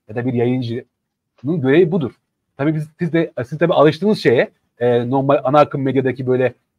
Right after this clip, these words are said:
e, yani toplumun sorunlarını konuşmayan gazetecilere biz öyle değiliz.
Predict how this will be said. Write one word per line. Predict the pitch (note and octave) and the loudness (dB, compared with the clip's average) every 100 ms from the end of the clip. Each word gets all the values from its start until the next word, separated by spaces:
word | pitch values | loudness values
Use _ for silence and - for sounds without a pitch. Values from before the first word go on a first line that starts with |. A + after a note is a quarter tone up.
| - | -8
e, | A#2+ A#2+ A#2 - _ _ _ _ - | -4 -4 -6 -10 _ _ _ _ -10
yani | B2 F#2+ | -8 -6
toplumun | D3 D3 C#3 E3 | -6 -4 -4 -4
sorunlarını | D#3 C#3 D3 D3+ | -4 -2 0 -2
konuşmayan | - F3+ D3+ C#3+ B2 A#2 | 0 0 2 0 0 0
gazetecilere | B2+ - A2+ G#2 D3+ - _ A2 | -2 -2 -8 -6 -6 -8 _ -12
biz | A2+ | -6
öyle | E3 F3 | -4 -4
değiliz. | A#3+ D#3 | -6 -10